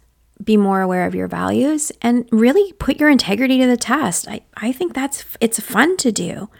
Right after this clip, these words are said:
The first and easiest thing you can do is just share a little bit about yourself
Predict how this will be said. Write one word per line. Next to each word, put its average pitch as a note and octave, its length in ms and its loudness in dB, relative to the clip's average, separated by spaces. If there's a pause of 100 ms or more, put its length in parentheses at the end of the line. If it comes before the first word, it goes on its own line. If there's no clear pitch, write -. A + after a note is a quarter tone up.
(380)
The B3+ 120 0
first - 460 0
and B3 200 4
easiest B3 440 2
thing G3+ 180 0
you G3 120 -2
can G3 160 -4
do G3 360 -2
is A3+ 140 -2
just D4+ 180 0
share D#4 260 2
a D4+ 40 2
little A#3 260 2
bit B3+ 140 0
about A3 300 0
yourself G#3 580 0